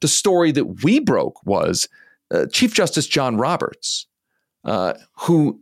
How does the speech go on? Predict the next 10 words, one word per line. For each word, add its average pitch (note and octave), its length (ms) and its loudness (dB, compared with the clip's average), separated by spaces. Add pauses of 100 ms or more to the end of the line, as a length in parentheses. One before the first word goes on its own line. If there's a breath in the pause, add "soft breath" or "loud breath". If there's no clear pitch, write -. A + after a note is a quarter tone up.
by A#2 180 -2
the G#2+ 80 0
way, G2+ 340 0
declined G3 1000 0
the C#3+ 100 -2
Senate D#3 380 0
Judiciary's B2 680 2
committee A2+ 420 2
to A2 180 -2
testify - 840 -4